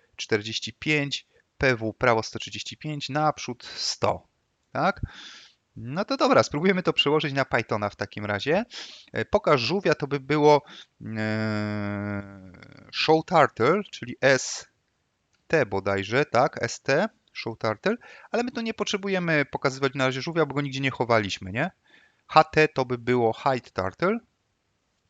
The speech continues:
I wtedy żółw byłby niewidoczny. Dobra, więc to możemy sobie darować. Natomiast naprzód sto to będzie oczywiście F D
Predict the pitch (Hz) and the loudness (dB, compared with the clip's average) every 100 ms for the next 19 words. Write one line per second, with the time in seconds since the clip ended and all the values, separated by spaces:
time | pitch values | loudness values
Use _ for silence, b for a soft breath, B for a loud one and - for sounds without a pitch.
0 | _ _ _ _ _ - - - 131 120 | _ _ _ _ _ -20 -18 -10 -6 -6
1 | 113 107 104 - 107 107 95 90 - 110 | -4 -4 -6 -6 -6 -6 -6 -8 -10 -4
2 | 123 107 95 120 - 180 147 160 - 131 | 0 0 -2 -4 -2 -2 -2 -2 0 0
3 | 107 113 - - B B - 143 156 165 | 0 -2 -6 -10 B B -8 -4 -2 2
4 | 170 - - - 208 208 151 143 139 - | 0 0 -8 -6 -4 -4 -6 -4 -4 -6
5 | 131 - - 113 117 101 107 113 | -8 -6 -2 0 0 2 2 2